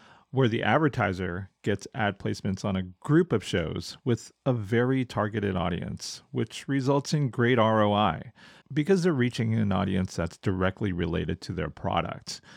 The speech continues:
The show also gets a win 'cause the network normally finds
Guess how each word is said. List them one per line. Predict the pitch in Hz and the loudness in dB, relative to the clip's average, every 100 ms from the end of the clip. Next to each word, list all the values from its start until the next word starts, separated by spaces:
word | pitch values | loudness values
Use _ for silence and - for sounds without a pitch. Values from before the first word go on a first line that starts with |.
| - - - _ - | -20 -20 -20 _ -2
The | |
show | 143 - 202 277 | -2 0 0 4
also | 127 - - | 4 4 2
gets | 101 107 - | 0 -2 -2
a | |
win | 95 95 104 | -2 -2 -2
'cause | 120 | 0
the | 131 | 2
network | 120 120 143 120 110 98 | 2 2 0 0 0 2
normally | 113 110 113 110 | 2 2 2 -2
finds | - 101 104 | 0 0 0